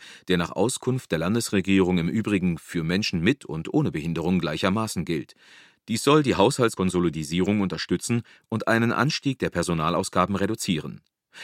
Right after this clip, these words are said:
Bei Notfällen können Ausnahmen bewilligt werden. Stimmen werden im politischen Raum laut,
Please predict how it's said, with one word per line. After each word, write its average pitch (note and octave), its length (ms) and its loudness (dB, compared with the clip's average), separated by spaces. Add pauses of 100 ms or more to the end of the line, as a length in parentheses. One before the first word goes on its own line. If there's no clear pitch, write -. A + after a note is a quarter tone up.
(140)
Bei G#2 120 6
Notfällen C#3 500 0
können F#2+ 240 2
Ausnahmen F2+ 560 0
bewilligt A2 460 0
werden. D#2 320 -4 (680)
Stimmen F#3 360 2
werden A#2+ 220 0
im G#2 100 -2
politischen G2+ 420 -6
Raum F2+ 300 -2
laut, F2 320 -4